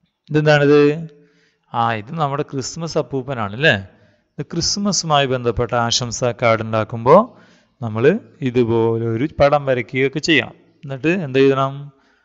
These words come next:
നമ്മൾ "ഈദ് ഓണം സഈദ്" എഴുതിയ പോലെ ക്രിസ്മസിന് നമ്മൾ "ഈദ് മീലാദ്" എന്നാ പറയുക. "ഈദ് മീലാദ്, ഈദ് മീലാദിൻ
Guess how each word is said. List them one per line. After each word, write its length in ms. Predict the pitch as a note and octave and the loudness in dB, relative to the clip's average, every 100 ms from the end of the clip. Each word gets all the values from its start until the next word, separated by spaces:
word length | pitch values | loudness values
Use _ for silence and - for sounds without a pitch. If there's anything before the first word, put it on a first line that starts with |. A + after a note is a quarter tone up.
| _ _ _ _ A#2+ | _ _ _ _ -6
നമ്മൾ 160 | B2 | 0
"ഈദ് 340 | B2+ B2+ C#3 D#3+ | 4 6 6 6
ഓണം 400 | D3+ C#3 C#3+ C#3+ | 6 4 2 -4
സഈദ്" 440 | - C#3 C#3 C#3 | -2 0 2 4
എഴുതിയ 260 | C3+ C3 C#3 | 4 4 4
പോലെ 300 | B2+ B2+ D#3 F3+ E3+ _ _ _ _ | 4 4 2 -2 -10 _ _ _ _
ക്രിസ്മസിന് 480 | B2+ - C#3 D3 E3 | -8 -6 -8 -6 -4
നമ്മൾ 240 | D3 C3+ C3+ D3+ F3+ | -4 -4 0 2 2
"ഈദ് 220 | E3+ D#3 | 2 -2
മീലാദ്" 560 | C3+ B2 A#2+ C#3 D#3 | -2 -2 2 4 4
എന്നാ 160 | C#3 A2+ | 0 -6
പറയുക. 320 | F#2+ A2 - - _ _ _ - C3 | -6 -10 -12 -20 _ _ _ 0 2
"ഈദ് 420 | C#3+ C#3+ C#3+ G3+ C#4 - _ _ _ _ - | 4 2 -2 -4 -8 -18 _ _ _ _ -14
മീലാദ്, 840 | A#2 A#2 A2+ B2 C#3+ B2 G2 - - C#4+ E3+ | -10 -8 -2 2 4 4 2 -10 -20 -12 -2
ഈദ് 360 | C#3+ C#3 A#2+ A#2 | 2 2 0 -4
മീലാദിൻ 800 | A2+ A2 A2 A2+ A2 C#3+ F#3+ | -4 -4 -2 -2 -2 -2 -4